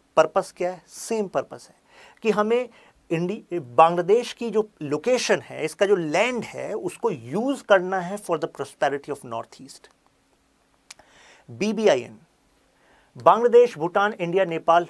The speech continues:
मोटर व्हीकल एग्रीमेंट इंपॉर्टेंट है। कारण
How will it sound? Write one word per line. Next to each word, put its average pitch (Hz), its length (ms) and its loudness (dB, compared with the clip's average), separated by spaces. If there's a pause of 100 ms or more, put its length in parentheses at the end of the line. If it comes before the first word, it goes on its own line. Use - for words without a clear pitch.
(140)
मोटर 160 320 -2
व्हीकल 135 360 -6
एग्रीमेंट 120 560 -14 (800)
इंपॉर्टेंट 131 560 -8
है। - 120 -20 (720)
कारण 117 260 6